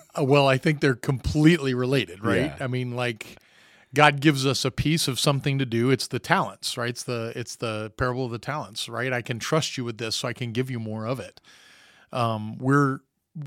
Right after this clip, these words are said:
Speaker 1: we, we go through seasons in ministry. This has been my experience anyway. You go through seasons in ministry where God has to push you. He has to push you. He has to push you to get not just you, but,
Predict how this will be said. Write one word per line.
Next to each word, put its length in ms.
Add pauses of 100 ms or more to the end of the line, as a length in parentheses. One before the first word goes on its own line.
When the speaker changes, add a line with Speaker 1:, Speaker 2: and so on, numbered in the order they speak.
(180)
Speaker 1:
we, 400
we 340
go 200
through 220
seasons 500
in 100
ministry. 400
This 140
has 80
been 180
my 160
experience 560
anyway. 400 (460)
You 80
go 160
through 160
seasons 440
in 140
ministry 400
where 140
God 240
has 260
to 80
push 340
you. 60
He 100
has 200
to 80
push 260
you. 80
He 60
has 140
to 60
push 280
you 60
to 80
get 380 (560)
not 240
just 360
you, 500
but, 300